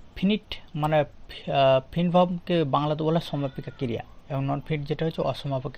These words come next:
ক্রিয়া। সমাপিকা ক্রিয়া কাকে বলে? যেসব verb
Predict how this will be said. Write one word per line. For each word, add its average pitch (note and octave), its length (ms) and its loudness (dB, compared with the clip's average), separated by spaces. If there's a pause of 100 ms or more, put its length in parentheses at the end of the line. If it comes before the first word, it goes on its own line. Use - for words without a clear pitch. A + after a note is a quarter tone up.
ক্রিয়া। A#2 260 -4 (1700)
সমাপিকা G3 380 6
ক্রিয়া G3 340 2
কাকে E3+ 320 2
বলে? F3+ 240 4
যেসব D3+ 680 -2
verb C3+ 320 6